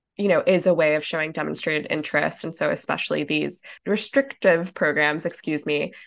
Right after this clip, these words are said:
may sh-, may be a way for, uh, universities to kind of understand the extent of that interest if you're making that choice, uh, to, to apply to them,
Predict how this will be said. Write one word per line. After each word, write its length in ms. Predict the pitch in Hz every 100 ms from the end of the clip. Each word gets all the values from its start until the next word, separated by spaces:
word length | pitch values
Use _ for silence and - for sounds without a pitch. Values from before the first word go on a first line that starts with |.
| -
may 240 | 180 165
sh-, 240 | 151 - -
may 400 | 185 160 151 139 _ -
be 200 | 165 196
a 100 | 170
way 300 | 151 143 139
for, 800 | 139 - - 165 139 131 131 123 -
uh, 440 | - 135 92 - - _ -
universities 680 | 190 160 143 147 139 135 -
to 320 | 139 107 - _ _ -
kind 220 | - 147
of 220 | 139 139 _ _ -
understand 720 | 190 175 156 - 156 143 139 143
the 80 | 151
extent 480 | 147 - - 156 -
of 160 | 170 151
that 240 | - -
interest 600 | 143 151 131 139 - - -
if 320 | 143 - - - - - -
you're 140 | 180
making 300 | 160 139 139
that 200 | 135 -
choice, 480 | - 135 80 - -
uh, 340 | 147 69 67 - - -
to, 140 | 175
to 160 | 185 147
apply 380 | - 151 131
to 180 | 127 -
them, 460 | 208 214 160 156